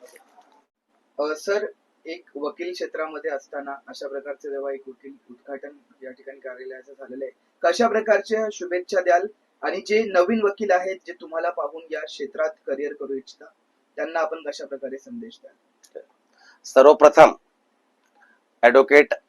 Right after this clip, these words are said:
Speaker 2: अंकुश केदार आणि ॲडव्होकेट विशाल केदार या दोन बंधूंनी या ठिकाणी हे नवीन कार्यालय जे ओपन केलेलं आहे आणि त्याचं आज उद्घाटन समारंभ झालेला आहे.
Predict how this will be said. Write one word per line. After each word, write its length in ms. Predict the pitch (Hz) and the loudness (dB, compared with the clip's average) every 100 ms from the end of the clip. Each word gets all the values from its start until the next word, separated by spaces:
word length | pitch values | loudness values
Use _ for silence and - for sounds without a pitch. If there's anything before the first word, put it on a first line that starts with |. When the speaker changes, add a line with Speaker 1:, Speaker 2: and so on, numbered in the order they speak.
| - | -2
Speaker 2:
अंकुश 400 | 120 - 151 - | 0 2 2 4
केदार 360 | 135 120 104 - _ _ - | 6 8 6 4 _ _ -4
आणि 220 | 107 120 | 0 2
ॲडव्होकेट 500 | - 110 - - 131 - - | 2 2 2 4 2 0 -12
विशाल 340 | 107 113 139 | -6 6 6
केदार 420 | 123 113 95 82 _ - | 8 0 -4 -8 _ 2
या 260 | 113 120 | 6 8
दोन 320 | 117 117 127 117 | 6 2 0 0
बंधूंनी 460 | 113 123 156 135 101 _ _ _ _ _ 120 | 0 6 6 4 -2 _ _ _ _ _ 2
या 80 | |
ठिकाणी 540 | 123 127 127 131 131 131 | 4 6 6 6 6 4
हे 360 | - _ 113 | 0 _ -2
नवीन 300 | 120 113 123 | 2 4 2
कार्यालय 460 | 123 120 113 117 120 | 4 4 6 4 2
जे 120 | 117 | 0
ओपन 360 | 117 113 - 147 | 0 2 6 6
केलेलं 320 | 135 123 123 | 6 4 6
आहे 220 | 110 107 117 _ _ _ _ _ - | 4 2 -14 _ _ _ _ _ -2
आणि 140 | 110 | 2
त्याचं 180 | 110 113 | 4 8
आज 180 | 120 117 | 6 6
उद्घाटन 420 | 110 123 120 127 | 2 4 6 4
समारंभ 420 | 123 110 113 113 | 2 0 2 2
झालेला 340 | 110 107 113 | 0 0 2
आहे. 240 | 117 104 | 2 2